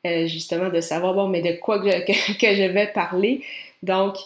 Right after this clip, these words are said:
euh, bien évidemment, euh, vous voulez pas juste vendre vos produits ou vos services, vous voulez également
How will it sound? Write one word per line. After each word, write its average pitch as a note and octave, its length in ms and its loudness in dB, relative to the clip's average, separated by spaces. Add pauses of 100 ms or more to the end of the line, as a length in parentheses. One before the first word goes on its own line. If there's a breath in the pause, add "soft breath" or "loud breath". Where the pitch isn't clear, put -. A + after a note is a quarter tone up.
(240)
euh, E3+ 120 4
bien F#3 240 2
évidemment, F#3 580 0 (340 loud breath)
euh, E3+ 160 2
vous E3+ 120 -6
voulez E3+ 180 -2
pas F3+ 160 0
juste E3+ 300 -2
vendre G3 400 0
vos F3 220 -2
produits F3+ 580 -2
ou G3 100 2
vos G3+ 320 2
services, F#3 720 0
vous E3+ 60 -4
voulez F3 220 -4
également F3 420 0